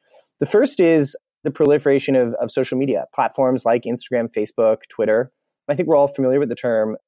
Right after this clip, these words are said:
the Arab Spring, but one of the byproducts of social media and the ability for anyone to become a content producer and then to distribute to anyone else is that it's, it's shed light on the behavior of large institutions,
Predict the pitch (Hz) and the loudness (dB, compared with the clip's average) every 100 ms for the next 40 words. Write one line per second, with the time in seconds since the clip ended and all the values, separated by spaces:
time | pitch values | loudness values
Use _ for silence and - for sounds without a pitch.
0 | _ - 110 110 110 - 107 123 170 _ | _ -10 -4 -2 -4 -6 -4 -4 -8 _
1 | _ _ - 123 - - 131 156 190 143 | _ _ -2 0 0 -6 -2 2 2 0
2 | 123 117 165 - 120 113 - 104 104 - | 0 2 0 0 0 0 -2 -2 -2 -6
3 | _ - 120 - 117 127 175 160 117 117 | _ -6 -6 -4 -4 0 0 0 0 0
4 | 113 120 117 110 104 - 127 127 120 107 | 2 0 -2 0 0 0 0 0 -2 -6
5 | 107 107 104 104 104 - 107 104 104 101 | -6 -6 -6 -6 -6 -4 -6 -2 0 0
6 | - 117 107 113 104 - 123 117 - 202 | -2 -4 -4 -4 -8 -4 -2 -2 -2 -4
7 | 101 107 165 139 - _ _ _ - 131 | -2 0 2 0 -4 _ _ _ -10 -2
8 | 147 131 135 131 - 175 147 117 131 147 | 0 -2 -4 -8 -2 -2 0 2 2 0
9 | - 123 107 110 110 107 107 107 _ _ | -2 -2 0 0 0 0 -2 -6 _ _
10 | _ - 123 123 123 120 147 190 - 131 | _ -4 -2 0 0 2 2 2 -2 0
11 | 135 139 156 160 156 170 170 185 202 - | 2 2 0 -6 -8 -6 -4 -4 -6 -8